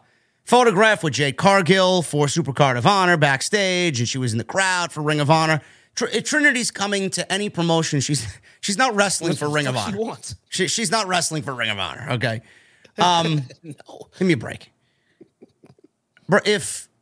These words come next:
Speaker 1: if, I mean, both of them would fit this group perfect, 'cause it, it's legitimately all W W E, you know, disgruntled,
Speaker 2: Yeah.
Speaker 1: now A E W employees. If Mercedes comes in,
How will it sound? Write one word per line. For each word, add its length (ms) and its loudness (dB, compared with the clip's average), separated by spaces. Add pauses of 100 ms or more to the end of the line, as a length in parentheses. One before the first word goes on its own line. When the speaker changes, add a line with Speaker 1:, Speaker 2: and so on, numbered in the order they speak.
Speaker 1:
if, 500 -4 (680)
I 60 4
mean, 280 2
both 280 2
of 120 -2
them 160 0
would 100 -4
fit 260 -2
this 160 -4
group 260 -8
perfect, 560 -8 (480)
'cause 240 -6
it, 200 -4
it's 220 -4
legitimately 500 0
all 140 0
W 280 -2
W 340 -2
E, 340 -6 (160)
you 120 -2
know, 320 -4
disgruntled, 920 -4 (580)
Speaker 2:
Yeah. 220 -16 (200)
Speaker 1:
now 320 0
A 80 -4
E 160 -4
W 320 -4
employees. 580 -10 (640)
If 440 -6
Mercedes 580 0
comes 320 -4
in, 220 -8